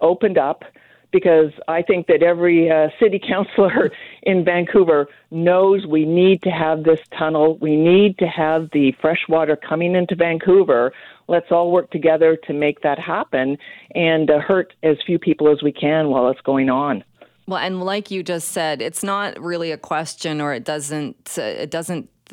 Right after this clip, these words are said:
Speaker 2: feel like i-, it's a question of whether or not this project is needed. And it even in the report talks about the fact that it hasn't really been updated since the nineteen thirties, that this is a main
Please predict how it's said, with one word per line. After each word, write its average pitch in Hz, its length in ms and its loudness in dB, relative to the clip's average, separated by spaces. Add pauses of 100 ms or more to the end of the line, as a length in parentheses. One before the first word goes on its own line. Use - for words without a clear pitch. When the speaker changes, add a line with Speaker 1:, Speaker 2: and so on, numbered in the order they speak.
(120)
Speaker 2:
feel 156 420 -8
like 135 380 -8
i-, 175 40 -8
it's 131 560 -10
a 160 40 -10
question 160 460 -8
of 147 120 -8
whether 151 320 -6
or 143 60 -4
not 143 160 -4
this 143 120 -8
project 135 480 -8
is 127 140 -10
needed. 139 340 -6
And 135 120 -6
it 143 100 -8
even 151 220 -6
in 143 80 -6
the 143 100 -6
report 143 480 -8
talks 151 320 -6
about 143 200 -10
the 151 100 -10
fact 135 340 -8 (360)
that 147 200 -6
it 147 120 -6
hasn't 165 340 -6
really 156 340 -8
been 147 140 -8
updated 143 760 -8
since 131 320 -8
the 147 120 -10
nineteen 135 460 -8
thirties, 147 680 -8
that 143 320 -8
this 151 180 -10
is 147 80 -8
a 147 60 -6
main 143 400 -6